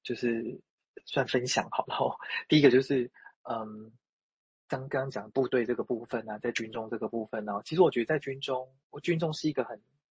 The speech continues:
我想是一个很特殊的环境啦，吼，因为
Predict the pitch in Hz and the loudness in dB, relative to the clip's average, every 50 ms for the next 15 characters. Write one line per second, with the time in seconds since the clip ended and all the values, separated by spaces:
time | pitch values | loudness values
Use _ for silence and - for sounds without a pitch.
0 | _ _ _ 131 139 - 135 - - - 147 135 127 123 110 - - 143 120 - | _ _ _ 0 0 0 -4 -2 0 0 0 0 -2 -4 -6 0 2 2 2 2
1 | - 127 120 117 110 104 - 101 101 - - - 120 107 107 104 95 - 117 110 | 2 0 2 4 2 2 2 -2 -6 -4 -2 -2 -2 -2 -2 -4 -4 -4 -6 -8
2 | 113 120 123 127 131 131 123 120 - | -8 -8 -4 -2 -2 -2 -2 -4 -8